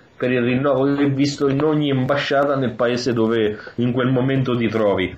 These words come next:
Credo che potrebbe essere anche questa una cosa importante, perché non si capisce perché è imposto il requisito di residenza anche a chi magari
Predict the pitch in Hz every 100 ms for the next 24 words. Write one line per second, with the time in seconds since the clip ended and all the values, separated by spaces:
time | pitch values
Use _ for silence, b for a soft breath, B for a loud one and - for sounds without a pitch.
0 | - - 156 160 156 147 156 151 143 143
1 | 143 139 147 143 135 147 131 131 - 127
2 | 123 120 113 110 104 127 - 113 95 95
3 | 92 95 - 104 107 104 110 117 123 113
4 | 123 127 120 107 104 B B B - 120
5 | 143 131 127 123 143 139 120 120 120 123
6 | 117 131 123 131 131 139 131 135 135 131
7 | 117 113 110 117 110 120 127 123 113 101
8 | 98 -